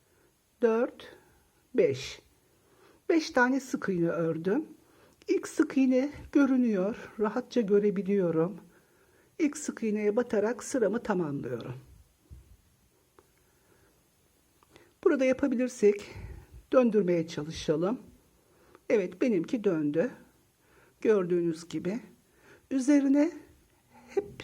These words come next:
her sık iğneye bir tane batarak bir,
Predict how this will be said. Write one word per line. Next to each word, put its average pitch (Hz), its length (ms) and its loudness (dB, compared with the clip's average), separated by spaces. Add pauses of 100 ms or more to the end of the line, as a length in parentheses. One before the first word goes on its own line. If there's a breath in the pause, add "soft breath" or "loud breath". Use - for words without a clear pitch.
(420)
her - 400 -4
sık - 300 -10
iğneye 214 300 0
bir 294 120 -2
tane 190 360 0
batarak 240 680 -2 (2750 soft breath)
bir, 208 600 -2